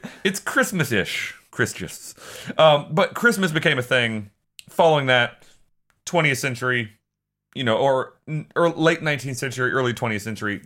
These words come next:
Christmas kind of became a wholesome thing. What I am curious about, and this will probably start a huge discussion, we're gonna have to cut it off at some point. At what point did Christmas catch on primarily because it was marketable?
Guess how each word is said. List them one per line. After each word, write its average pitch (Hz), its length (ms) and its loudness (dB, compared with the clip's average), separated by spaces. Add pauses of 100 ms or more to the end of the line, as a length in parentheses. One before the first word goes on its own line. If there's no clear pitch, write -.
(140)
Christmas 117 360 -4
kind 113 180 0
of 104 60 -2
became 98 520 -2 (360)
a - 60 -4
wholesome 107 320 0
thing. 104 340 -2 (640)
What - 340 -2
I 170 200 6
am 220 200 2
curious 143 420 4
about, 78 340 -6 (120)
and 95 160 -2
this 101 120 -2
will 110 80 -8
probably 123 280 2
start 123 200 0
a - 20 -4
huge 170 260 -4
discussion, 120 500 -2 (260)
we're 90 140 -12
gonna 104 140 0
have 117 100 2
to - 60 -8
cut 120 140 0
it 101 80 -2
off 101 160 2
at - 60 -16
some 92 200 -8
point. 80 240 -12 (1200)
At 135 220 2
what 202 300 2
point 180 520 0
did 113 340 2
Christmas 151 540 -2
catch - 260 -4
on 107 460 -2 (300)
primarily 151 880 4
because 107 300 2
it 98 40 -2
was 90 160 -4
marketable? 87 600 -4